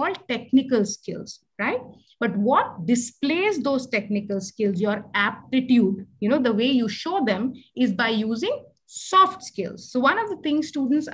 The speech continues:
I like to really, really stress on is that as you develop your technical education, right,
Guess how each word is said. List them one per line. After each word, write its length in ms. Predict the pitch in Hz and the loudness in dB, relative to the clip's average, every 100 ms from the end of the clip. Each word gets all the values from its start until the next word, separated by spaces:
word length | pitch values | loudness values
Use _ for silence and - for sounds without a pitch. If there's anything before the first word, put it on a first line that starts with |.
| 220 | -4
I 40 | |
like 360 | 220 208 247 254 - _ _ _ | -2 -2 -2 -6 -14 _ _ _
to 100 | 302 | 0
really, 380 | 214 254 349 359 311 | 2 4 2 0 -2
really 200 | 285 311 | -2 -2
stress 480 | 311 - 247 240 - | -4 -2 0 0 0
on 440 | 208 202 151 - - _ _ _ _ - - | 2 2 0 -6 -16 _ _ _ _ -20 -2
is 160 | 262 208 | 2 2
that 300 | 247 285 294 571 285 269 - 233 254 | 2 2 2 0 0 -2 -2 2 2
as 180 | 381 370 | 2 4
you 160 | 392 | 4
develop 460 | 247 226 233 285 285 | 4 4 4 2 2
your 140 | 294 | 0
technical 600 | 294 269 269 370 370 311 | 0 -2 -2 -4 -2 0
education, 640 | 208 185 - 202 196 - - _ _ | 0 0 -2 -4 -4 -10 -18 _ _
right, 260 | 180 311 | -6 -6